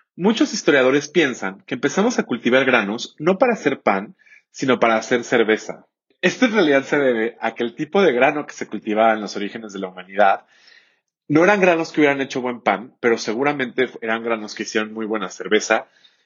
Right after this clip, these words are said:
y I choose to believe so, ¿no? I choose to believe que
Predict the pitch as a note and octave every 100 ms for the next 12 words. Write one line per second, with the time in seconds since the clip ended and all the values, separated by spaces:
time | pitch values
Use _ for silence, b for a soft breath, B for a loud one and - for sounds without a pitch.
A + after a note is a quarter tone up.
0 | _ A#2 A#2 A2+ - A#2+ A#2 C3+ A#2 -
1 | G#2+ F#2+ G2 - F2+ E2+ - _ _ G#2
2 | A2+ A2+ A#2 A#2 D3+ - C#3+ A2+ B2+ B2
3 | B2 A2